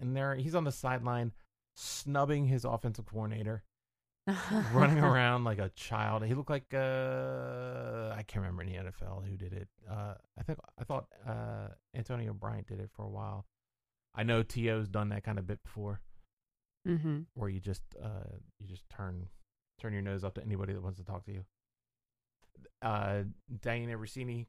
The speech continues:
Speaker 1: came up to him <laughs> at halftime at the, uh, as they were running in, and she asked what needs to happen for them to come out in the second half and, uh,
Speaker 2: <laughs>
Speaker 1: turn the, turn the boat around, and <laughs> he pretty much said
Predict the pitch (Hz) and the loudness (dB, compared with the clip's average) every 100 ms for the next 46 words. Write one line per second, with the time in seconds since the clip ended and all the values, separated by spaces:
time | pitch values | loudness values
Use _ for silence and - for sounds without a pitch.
0 | - 117 120 - 110 104 101 - - - | -8 -4 -4 0 0 2 0 -2 4 6
1 | 120 110 98 104 _ _ - - 113 98 | 8 4 2 0 _ _ -12 -2 0 2
2 | 110 117 120 107 107 - 98 - 101 101 | 2 2 2 2 0 -4 -12 -10 -8 -8
3 | - - _ 107 104 104 104 110 110 110 | -12 -16 _ -8 -4 -2 -2 -2 -2 -2
4 | 110 104 - _ _ - 107 101 117 113 | -2 -6 -12 _ _ -8 -6 -6 -6 -4
5 | 110 - 113 110 113 101 104 110 117 117 | -6 -4 -4 -2 -2 -2 -2 -2 -2 -2
6 | 117 110 - _ _ _ - 117 117 113 | -2 -4 -12 _ _ _ -2 0 2 0
7 | 117 123 117 113 113 127 113 120 123 185 | 0 2 2 2 0 0 0 0 2 0
8 | 139 117 117 113 107 117 113 127 120 117 | 0 0 2 0 0 0 0 0 0 -2
9 | - - 123 117 127 120 120 113 113 107 | -4 -6 -2 0 0 0 -2 -2 -2 -2
10 | - 135 113 117 110 104 101 92 - 110 | 2 2 2 2 2 4 2 -2 -4 -4
11 | 101 | -4